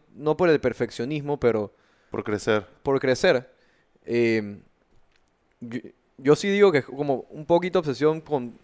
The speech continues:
Speaker 1: no ser perfecto, pero es, es atinar a la perfección, que nunca vas a llegar, pero, pero por lo menos atinar, tener la rueda
Speaker 2: Sí.
Speaker 1: andando.
Speaker 2: No, yo, yo,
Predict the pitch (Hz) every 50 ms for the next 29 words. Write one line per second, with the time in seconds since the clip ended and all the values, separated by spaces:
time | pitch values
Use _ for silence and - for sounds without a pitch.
0 | _ _ - 151 160 165 - 214 190 - 196 180 170 - - 196 170 - 127 107
1 | 120 120 127 135 147 - - - - 135 151 170 - - 131 135 147 160 160 156
2 | 139 120 - - 117 117 - 110 104 - - 131 113 107 - 123 127 151 160 151
3 | 160 170 180 175 143 123 123 143 147 123 113 - 123 117 113 104 - - - -
4 | - _ _ _ _ _ - - 143 139 139 139 139 135 - - _ _ _ -
5 | - 151 147 139 139 147 160 170 180 180 - - 120 139 147 131 117 - 123 120
6 | 135 147 160 160 156 170 165 160 156 151 151 147 143 123 107 104 - - 120 135
7 | 156 143 135 139 131 - 113 127 127